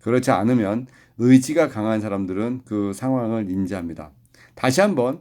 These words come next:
아까 드렸던 말씀을 상기시켜드리면서 마무리할까 합니다. 당신은 감기에 걸렸다고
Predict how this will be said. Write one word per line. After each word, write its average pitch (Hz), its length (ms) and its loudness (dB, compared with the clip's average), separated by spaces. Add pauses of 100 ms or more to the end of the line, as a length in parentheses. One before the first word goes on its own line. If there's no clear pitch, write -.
(120)
아까 127 280 -4
드렸던 127 340 -4
말씀을 104 480 -2
상기시켜드리면서 113 1200 -2 (240)
마무리할까 98 600 0
합니다. 80 320 -6 (500)
당신은 156 600 2 (320)
감기에 139 480 2
걸렸다고 117 760 -2